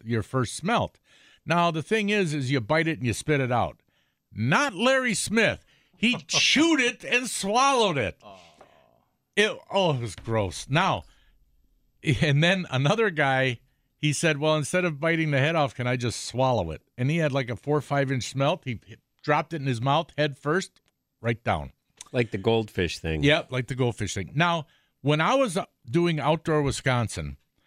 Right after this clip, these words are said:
Speaker 1: we did a smelting segment, and we talked about the tradition of, you know, biting off the head of the first smelt. Not me, but my brother-in-law, Tom Wormsbacher, he took that smelt,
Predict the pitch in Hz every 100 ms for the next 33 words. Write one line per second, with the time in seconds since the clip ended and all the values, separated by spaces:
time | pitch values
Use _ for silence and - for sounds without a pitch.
0 | _ _ _ _ 123 196 240 240 175 -
1 | 151 139 - 107 - 104 87 98 117 _
2 | _ _ 180 233 277 226 196 160 151 151
3 | 143 127 113 143 120 113 - 139 156 -
4 | 120 110 101 - 139 110 95 131 123 127
5 | 123 - 101 117 123 101 - 120 - 117
6 | 117 139 - _ _ _ _ - 156 269
7 | 156 240 208 147 147 151 139 151 208 196
8 | 139 113 113 123 139 156 151 139 175 160
9 | - 101 92 107 117 _ _ _ _ _
10 | _ - 190 254 247 - 180 151 - 117
11 | 123